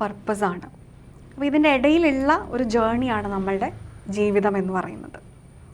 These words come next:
അപ്പോൾ ഇതിൽ പാസ്റ്റ് ലൈഫിൽ എവിടെയാണ് നമ്മൾ നമ്മുടെ ബർത്ത് ചാർട്ടിൽ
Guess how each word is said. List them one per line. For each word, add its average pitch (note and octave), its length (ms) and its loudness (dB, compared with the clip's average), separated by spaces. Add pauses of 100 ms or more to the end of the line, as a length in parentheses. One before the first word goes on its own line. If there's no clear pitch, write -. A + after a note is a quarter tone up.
(580)
അപ്പോൾ D#4 120 -4 (260)
ഇതിൽ E4 460 4 (200)
പാസ്റ്റ് D4 480 2 (120)
ലൈഫിൽ A#3+ 680 -2 (500)
എവിടെയാണ് B3+ 840 2
നമ്മൾ A#3 300 -2 (480)
നമ്മുടെ C4+ 240 2 (340)
ബർത്ത് A#3+ 280 4
ചാർട്ടിൽ C4 440 2